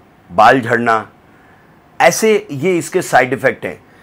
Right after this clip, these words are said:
और एक बात, अगर आप इसको हाई डोजेज में अगर कोई इसको यूज़ किया हुआ का या करता होगा, तो definitely उसको ये नुकसान जरूर होता है। ये लीवर से टॉक्सिन, अ, रिलीज करना स्टार्ट कर देता है, तो लीवर को भी काफ़ी इफेक्ट ये डालता है, उससे आपका लीवर भी मतलब डैमेज भी हो सकता है अगर आप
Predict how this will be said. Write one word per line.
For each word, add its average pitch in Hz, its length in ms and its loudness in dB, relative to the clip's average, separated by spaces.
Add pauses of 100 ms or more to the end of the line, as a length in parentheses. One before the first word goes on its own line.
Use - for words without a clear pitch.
(280)
और 190 360 6
एक 160 220 2
बात, 123 340 4
अगर 151 180 2
आप 147 260 2
इसको 147 180 -8
हाई 131 260 4
डोजेज 143 320 0
में 147 120 -2
अगर 143 140 0
कोई 139 220 0
इसको 127 220 -4
यूज़ 143 300 0
किया 127 220 2
हुआ 95 380 2
का 123 80 2
या 123 140 2
करता 127 320 2
होगा, 90 340 2 (320)
तो 147 80 0
definitely 147 460 2
उसको 151 200 -4
ये 147 60 2
नुकसान 120 380 -2
जरूर 110 200 -4
होता 101 220 -4
है। 131 60 -4
ये 147 60 -4
लीवर 131 280 0
से 151 120 -8
टॉक्सिन, 143 500 -2
अ, 120 60 -10 (140)
रिलीज 107 640 0
करना 135 240 0
स्टार्ट 117 300 2
कर 101 140 -2
देता 90 240 -6
है, - 100 -6 (280)
तो 147 60 0
लीवर 165 320 4
को 165 120 0
भी 160 80 -2
काफ़ी 135 280 0
इफेक्ट 113 300 -2
ये 113 80 -2
डालता 87 360 -2
है, 73 160 -8 (580)
उससे 147 220 0
आपका 151 240 4
लीवर 143 320 2
भी 143 200 2
मतलब 120 280 -2
डैमेज 127 360 2
भी 135 60 2
हो 113 100 0
सकता 98 300 -4
है 80 60 -2
अगर 113 180 0
आप 117 60 2